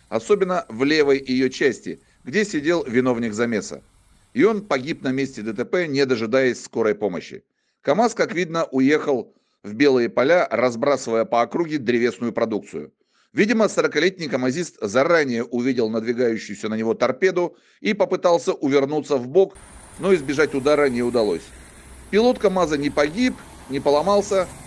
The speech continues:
а по данным Тюменской гаи всего лишь отскочил ушибами.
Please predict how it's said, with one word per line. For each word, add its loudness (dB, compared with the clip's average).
а -2
по 0
данным 0
Тюменской 0
гаи 0
всего 2
лишь 0
отскочил 0
ушибами. -2